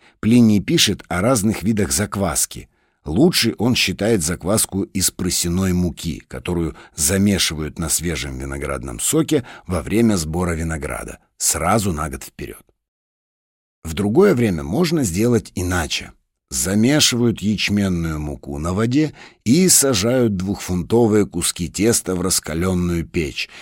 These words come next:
или же пекут на глиняных сковородках в золе и углях, пока они не зарумянятся. После этого их закупоривают в какой-нибудь сосуд,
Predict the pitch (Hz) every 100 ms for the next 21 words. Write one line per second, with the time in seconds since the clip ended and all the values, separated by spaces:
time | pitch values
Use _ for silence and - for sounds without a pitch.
0 | - - 127 170 165 147 160 - 92 -
1 | 101 90 85 87 92 82 76 - - 73
2 | 65 110 160 - 135 82 - 78 95 123
3 | 123 - 98 107 110 87 71 - - _
4 | - 92 - 87 73 76 127 131 - -
5 | 95 87 98 95 90 80 64 53 - -
6 | - - _ _ 98 107 - 78 - 101
7 | 131 170 170 - - 117 80 - - -
8 | 170 160 151 156 170 - 87 - 113 113
9 | 104 107 - - 95 - 95 71 -